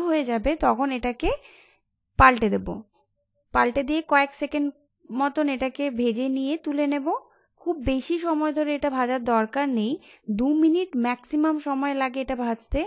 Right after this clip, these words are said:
এর থেকে বেশি ডার্ক করবেন না, তাহলে পুড়ে যেতে পারে। একইভাবে আমি আবারও দিয়ে দিলাম। টোটাল পাঁচটা ব্যাচে আমি টোটাল এটাকে ভেজেছি। আমি আপনাদেরকে এটা ভেঙে দেখাচ্ছি। এটা হাত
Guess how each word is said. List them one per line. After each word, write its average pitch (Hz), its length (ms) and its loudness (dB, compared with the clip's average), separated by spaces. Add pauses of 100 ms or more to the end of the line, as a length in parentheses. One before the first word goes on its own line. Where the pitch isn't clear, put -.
(500)
এর 247 240 0
থেকে 294 140 0 (100)
বেশি 262 260 -4
ডার্ক 247 200 4 (100)
করবেন 247 380 0
না, 233 60 -2 (100)
তাহলে 285 180 -2 (100)
পুড়ে 247 240 0
যেতে 240 240 -2
পারে। 247 180 0 (520)
একইভাবে 302 540 0
আমি 294 180 2
আবারও 262 300 2
দিয়ে 277 200 -2
দিলাম। 233 220 0 (120)
টোটাল 277 260 0 (120)
পাঁচটা 233 360 -2 (100)
ব্যাচে 220 280 0 (100)
আমি 262 160 -4
টোটাল 240 280 -4
এটাকে 233 280 -6
ভেজেছি। 220 440 -2 (4000)
আমি 311 200 6 (180)
আপনাদেরকে 285 480 -2
এটা 277 180 0
ভেঙে 240 320 2
দেখাচ্ছি। 247 400 -4
এটা 262 160 -2
হাত 220 120 -2